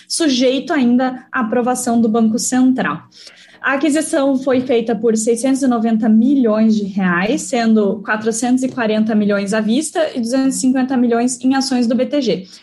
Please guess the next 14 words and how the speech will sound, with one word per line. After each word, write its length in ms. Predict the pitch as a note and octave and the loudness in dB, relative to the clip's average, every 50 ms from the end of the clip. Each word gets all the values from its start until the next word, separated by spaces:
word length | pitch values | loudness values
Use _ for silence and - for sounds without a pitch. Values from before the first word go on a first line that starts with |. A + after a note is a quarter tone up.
| _ - _ - | _ -20 _ -8
Só 160 | - D#4+ D#4+ | -4 -4 -2
que 120 | - F4 | 0 0
ainda 280 | E4 E4 F#4 F#4+ G#4 G4 | 0 0 2 0 0 0
tem 220 | - D#4 D4 D#4 | 0 2 2 2
um 100 | D#4+ E4+ | 2 2
earn-out 560 | E4+ F4 F4+ E4+ D4 A#3+ A#3 C#4 D4 C#4+ - A3 | 2 2 2 2 2 2 2 0 0 -2 -2 -2
de 120 | G#3+ C4+ | 0 0
até 240 | C4 C4+ C#4 C#4 C#4+ | 0 -2 -2 -4 -4
quatro 360 | - D4+ D4 D4 - G4 F#4 | -4 -4 -6 -4 -2 0 0
anos, 280 | C4+ A#3 A#3+ D4 D4 D4 | 2 2 2 2 0 0
porque 260 | - B3+ C4 C#4+ C4 | -4 -4 -2 0 0
os 140 | C#4 C4+ - | 0 -2 -2
sócios 600 | - B3 A3+ A#3 C#4 C#4 - - B3 A#3+ - - | -4 -2 -2 -2 -2 -2 -4 -6 -6 -8 -8 -6
ficam, 440 | - A3 G#3+ A3 A3 D#4+ E4 F4 | -2 0 0 0 0 0 -2 -4